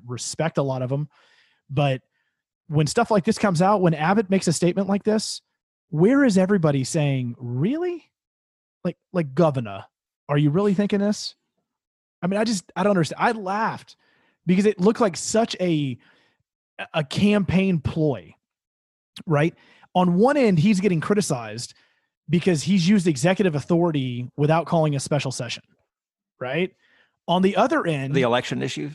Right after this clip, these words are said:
Speaker 2: for
Speaker 1: Yeah.
Speaker 2: the, uh, the, the drop-in ballots?
Speaker 1: Well, <laughs> yeah, n-, no, I, I don't think it's that. I think it's, uh,
Speaker 2: Or just
Speaker 1: he's
Speaker 2: generally?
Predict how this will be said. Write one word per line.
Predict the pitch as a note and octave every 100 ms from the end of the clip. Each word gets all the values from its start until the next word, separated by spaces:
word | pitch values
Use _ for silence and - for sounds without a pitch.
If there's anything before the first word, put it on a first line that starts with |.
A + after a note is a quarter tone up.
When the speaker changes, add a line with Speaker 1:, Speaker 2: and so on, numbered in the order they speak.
| -
Speaker 2:
for | E3
Speaker 1:
Yeah. | F#3+ C3+ G#2 G2+
Speaker 2:
the, | G#2+
uh, | G#2
the, | G2+ G2+
the | A#2
drop-in | G#2 A2 A#2 G#2+
ballots? | A2 A2+ - - _ _ _ _ G3 D#3+
Speaker 1:
Well, | F3 B2 A#2
<laughs> |
yeah, | F#3 D3 D#3 E3+
n-, | D#3 D#3+
no, | C3 G#2+ G#2+
I, | D3+ D3+
I |
don't | E3+
think | D#3+ D3
it's | B2
that. | E3 E3
I | C#3
think | D#3+ D3
it's, | - - - _ _ _ -
uh, | D3 C3+ A#2
Speaker 2:
Or | A#2+
just | A2+
Speaker 1:
he's | G3+
Speaker 2:
generally? | D#3 A#2 F2+ F#2